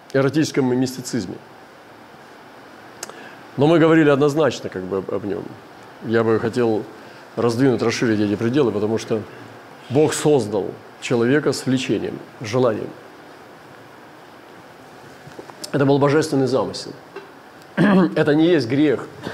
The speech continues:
Не так произошло, что сатана отравился через падение Евы, и теперь всё то, что есть в человеке, влечение, ну, как этот, э, как бы сексуальность или эрос, что это греховно всё.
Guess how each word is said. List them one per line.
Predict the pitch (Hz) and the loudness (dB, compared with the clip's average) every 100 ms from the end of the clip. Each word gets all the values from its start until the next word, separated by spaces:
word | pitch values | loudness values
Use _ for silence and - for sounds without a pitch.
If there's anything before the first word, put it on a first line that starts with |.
| - - - | -14 -14 -2
Не | 135 | 2
так | 170 | 2
произошло, | 151 151 143 151 | 4 2 2 0
что | 127 117 | 0 -2
сатана | 123 135 135 | 0 2 2
отравился | 123 127 120 110 104 | 2 0 0 -2 -4
через | 113 113 | -2 -2
падение | 120 113 110 110 | -2 0 0 2
Евы, | 151 160 147 - - - - - | 2 2 0 -4 -18 -20 -20 -8
и | - | -4
теперь | 131 135 139 | 0 2 2
всё | - 156 139 | 2 2 2
то, | 135 117 | 2 -2
что | - 120 110 - | 0 0 0 -2
есть | 120 117 120 - | -2 2 2 0
в | |
человеке, | - 120 117 113 113 92 - - | -2 2 2 2 0 -6 -6 -6
влечение, | 107 117 110 123 110 101 - - - - - - - - - - | -2 -2 0 0 2 0 -2 -10 -18 -18 -18 -20 -20 -20 -20 -10
ну, | 151 135 | -2 0
как | 113 | 0
этот, | 113 107 - - - - - - 139 | 0 -2 -4 -14 -16 -16 -16 -14 -8
э, | 110 104 104 | -6 -4 -4
как | 107 101 | -4 -2
бы | 101 101 92 - - - - - - - - - - | -2 -2 -4 -12 -20 -20 -20 -20 -20 -20 -20 -20 -8
сексуальность | 143 - 143 160 143 - | -6 -2 2 4 4 0
или | 120 123 | -2 0
эрос, | 147 147 120 | 2 0 0
что | - - | -6 -4
это | 123 123 | -2 -2
греховно | 113 117 135 104 98 | -4 -2 0 0 -4
всё. | - - | -8 -12